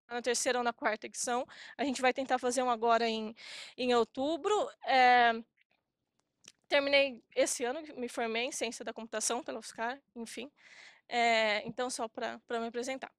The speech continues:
Então, vamos falar um pouco de, de rest, né? Acho que aqui todo mundo deve conhecer rest, que a gente sabe que é um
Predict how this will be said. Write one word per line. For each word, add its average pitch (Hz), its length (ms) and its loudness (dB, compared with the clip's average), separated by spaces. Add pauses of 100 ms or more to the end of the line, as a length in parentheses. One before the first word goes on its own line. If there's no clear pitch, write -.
(500)
Então, 349 160 2
vamos 392 160 2
falar 392 140 6
um 370 40 -4
pouco 359 240 2
de, 330 320 4
de 285 180 0
rest, 240 420 6
né? 247 180 4
Acho - 120 2
que - 60 -2
aqui - 220 -4
todo 269 520 -6
mundo 226 240 -8
deve 220 220 -2
conhecer 240 340 -2
rest, 269 320 8
que - 60 -6
a 285 60 -4
gente 262 160 -6
sabe 233 260 0
que - 160 -4
é 240 60 4
um 226 400 -2